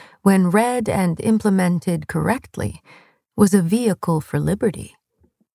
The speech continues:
He came to embrace the paradoxes of human existence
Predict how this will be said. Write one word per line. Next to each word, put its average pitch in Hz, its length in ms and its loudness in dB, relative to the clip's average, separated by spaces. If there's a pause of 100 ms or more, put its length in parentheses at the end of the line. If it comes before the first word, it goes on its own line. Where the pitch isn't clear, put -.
(160)
He 269 140 2
came 339 260 4
to 277 160 2
embrace 240 560 0
the 220 140 -4
paradoxes 190 960 -2
of - 80 -4
human 196 340 2
existence - 880 -4